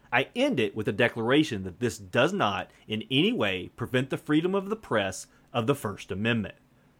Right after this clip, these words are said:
I didn't include this next part in the amendment because it doesn't belong there, but it relates and should be a legislative action once we ratify the amendment. I know this will sound counterintuitive, but it is important for a couple of reasons.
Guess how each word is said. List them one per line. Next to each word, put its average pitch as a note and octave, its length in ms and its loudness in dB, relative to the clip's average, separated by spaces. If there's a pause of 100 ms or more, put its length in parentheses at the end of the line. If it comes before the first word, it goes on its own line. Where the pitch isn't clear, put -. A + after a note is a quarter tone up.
(520)
I C3+ 80 0
didn't C#3+ 320 0
include F#3+ 360 2
this F3+ 180 2
next E3 260 2
part - 260 0
in A#2 80 -6
the A2 80 -2
amendment C#3 600 0
because C3+ 200 0
it E3 120 0
doesn't D3+ 260 2
belong C3+ 400 2
there, F#2 240 -10 (640)
but D#3 300 10 (200)
it E3+ 140 4
relates G3+ 640 4
and C3+ 140 -2
should C3+ 160 0
be B2 100 0
a A#2 60 2
legislative A#2+ 580 0 (100)
action A#2+ 520 -4
once G#2+ 240 -2
we B2+ 100 -2
ratify G2+ 540 0
the G#2+ 140 0
amendment. E3 440 0 (1160)
I C3+ 80 4
know D3 260 10
this G#3 160 6
will B3+ 80 0
sound G#3 320 4
counterintuitive, F3 840 0 (280)
but C#3 100 2
it C3+ 80 6
is B2 120 2
important C#3 580 2
for C#3 120 4
a D3+ 60 2
couple F#2+ 360 -4
of G2 160 -8
reasons. B2+ 540 -4